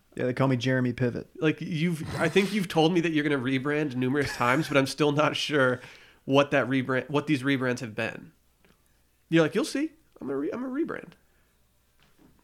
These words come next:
Speaker 1: There was one that I actually followed through on. I can't remember what it was. It might have been the mustache.
Speaker 2: Uh, I have one.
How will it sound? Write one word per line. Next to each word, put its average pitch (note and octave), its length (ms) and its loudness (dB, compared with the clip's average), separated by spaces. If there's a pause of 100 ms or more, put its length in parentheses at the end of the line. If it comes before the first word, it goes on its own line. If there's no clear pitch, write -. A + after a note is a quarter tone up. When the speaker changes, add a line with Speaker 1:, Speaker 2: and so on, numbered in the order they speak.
Speaker 1:
There E3 140 -4
was F#3 140 2
one E3+ 180 4
that C#3 100 4
I B2 80 6
actually A#2+ 280 0
followed A2 340 -4
through F2 200 -10
on. C2+ 140 -10
I B2 40 -14
can't A2+ 200 -12
remember D#2 360 -12
what B1+ 100 -16
it B1+ 100 -20
was. - 420 -20 (260)
It - 40 -8
might C#3 80 0
have D#3 80 2
been D#3+ 80 2
the C3+ 40 2
mustache. A2+ 680 -6 (1800)
Speaker 2:
Uh, C3+ 400 4 (520)
I D#3 100 2
have D#3 140 4
one. A#2+ 200 -4